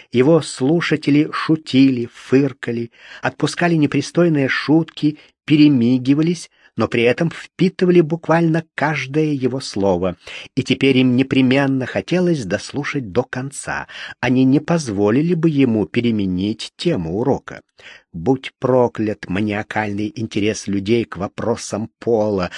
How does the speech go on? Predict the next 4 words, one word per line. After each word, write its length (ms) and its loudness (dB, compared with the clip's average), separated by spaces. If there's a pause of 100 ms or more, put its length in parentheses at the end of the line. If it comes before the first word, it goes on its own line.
(120)
особенно 500 -2
в 160 -18
подростковый 920 -4
период. 720 -6